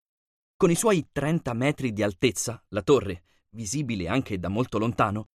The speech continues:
è una delle più notevoli costruzioni del genere esistenti nella campagna romana.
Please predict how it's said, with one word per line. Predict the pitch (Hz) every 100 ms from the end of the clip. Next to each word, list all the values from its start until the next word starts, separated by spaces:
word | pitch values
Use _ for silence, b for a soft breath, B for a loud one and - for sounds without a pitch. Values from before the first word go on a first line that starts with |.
| _
è | - 151
una | 175 165
delle | 117 117 107
più | - 113
notevoli | 101 135 151 160 170
costruzioni | - 110 - 104 - 151 131
del | 92 92
genere | 101 92 95 127 -
esistenti | - 113 131 - 113 123 151
nella | 123 107
campagna | 113 98 95 104
romana. | 113 120 92 87